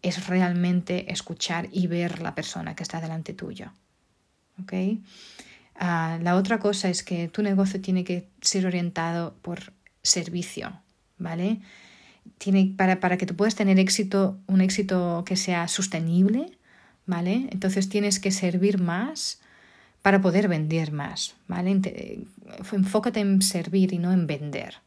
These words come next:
¿ok? Am, y preguntar,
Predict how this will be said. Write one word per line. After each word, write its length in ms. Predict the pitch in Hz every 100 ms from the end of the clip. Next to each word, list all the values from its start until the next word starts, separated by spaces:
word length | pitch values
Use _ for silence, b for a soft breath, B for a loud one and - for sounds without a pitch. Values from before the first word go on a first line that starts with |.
| _ -
¿ok? 220 | - - - 214 220 B B B B B B B -
Am, 1040 | 185 185 175 170 170 165 165 - 196 196 - - _ _ - - _ _ _ _ _ - -
y 120 | 202
preguntar, 760 | 190 196 190 180 190 180 -